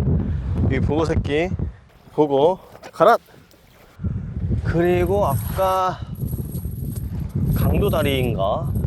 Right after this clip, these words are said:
넙치인가 비슷한 거 생겼고, 어, 여기, 여기 있다. 먼저 되겠지? 좀 씩.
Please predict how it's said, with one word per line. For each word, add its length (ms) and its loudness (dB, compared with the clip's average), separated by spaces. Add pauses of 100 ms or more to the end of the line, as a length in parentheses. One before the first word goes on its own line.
(500)
넙치인가 560 2 (200)
비슷한 240 2
거 80 2
생겼고, 280 0 (280)
어, 40 0
여기, 200 4
여기 180 2
있다. 220 -2 (3750)
먼저 220 2
되겠지? 400 2 (800)
좀 140 0
씩. 300 -2